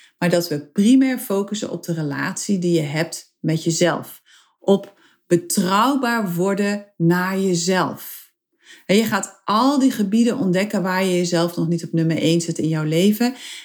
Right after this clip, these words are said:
En je gaat leren hoe je van jezelf weer een prioriteit kunt maken in jouw leven. Me first wordt je nieuwe motto.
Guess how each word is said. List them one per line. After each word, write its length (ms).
En 220
je 120
gaat 260
leren 600
hoe 160
je 120
van 240
jezelf 440
weer 160
een 100
prioriteit 720
kunt 120
maken 340
in 120
jouw 160
leven. 540
Me 480
first 680
wordt 520
je 160
nieuwe 320
motto. 640